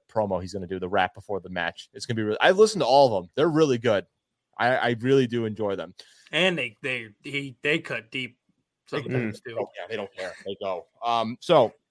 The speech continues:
Speaker 1: last match on here before we go to night two, the vacant A E W World Championship, Bryan Danielson versus Jon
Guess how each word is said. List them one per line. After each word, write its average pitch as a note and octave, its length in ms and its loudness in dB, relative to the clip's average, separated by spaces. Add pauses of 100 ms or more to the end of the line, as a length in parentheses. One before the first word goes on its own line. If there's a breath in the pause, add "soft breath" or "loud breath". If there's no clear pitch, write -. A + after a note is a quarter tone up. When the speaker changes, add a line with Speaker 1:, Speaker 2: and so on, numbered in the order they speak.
(240)
Speaker 1:
last C3 320 4
match C#3+ 280 4
on B2 100 0
here D#3+ 120 0
before C#3 120 -4
we C3 60 -2
go C3 60 0
to B2+ 40 -4
night A#2+ 160 -2
two, D3 140 -6
the A#2+ 100 -4
vacant F#3+ 440 0
A D#3+ 120 2
E E3 60 0
W D#3 240 2
World C#3 200 4
Championship, C3+ 460 -2
Bryan B2+ 280 0
Danielson C#3 420 -4
versus G#2 320 -10
Jon B2 500 0